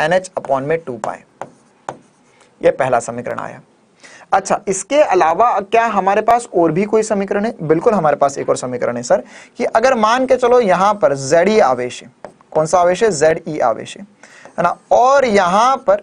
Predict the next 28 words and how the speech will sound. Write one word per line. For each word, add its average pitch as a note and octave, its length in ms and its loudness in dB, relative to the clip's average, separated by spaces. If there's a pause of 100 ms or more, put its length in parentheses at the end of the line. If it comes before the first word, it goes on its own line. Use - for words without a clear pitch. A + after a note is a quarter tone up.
(120)
ये E3+ 300 2 (100)
एक G#3 300 -2
इलेक्ट्रॉन G3 580 0
जो C3+ 140 -4
है F3 180 -8 (220)
वह F3 280 2
कुछ G3+ 340 -2 (200)
आर G3+ 260 2
दूरी C3 220 -6
पर E3 160 0
घूम D3 300 -6
रहा A#2+ 240 -2
है, A#2+ 100 -14
तो - 500 -12
इलेक्ट्रॉन E3+ 320 0
का G3 100 4
आवेश G#3 280 0
ई G#3+ 100 -4
होगा। G#3 260 -6 (480)
तो C#4+ 80 4
यहाँ A3 540 2 (140)
पर E3 140 4
ये G#3 200 4
जो A#3+ 180 4
बल G#3 340 2
लगाएगा, D#3+ 600 2 (2750)
है E3 120 2
ना, D#3 240 -2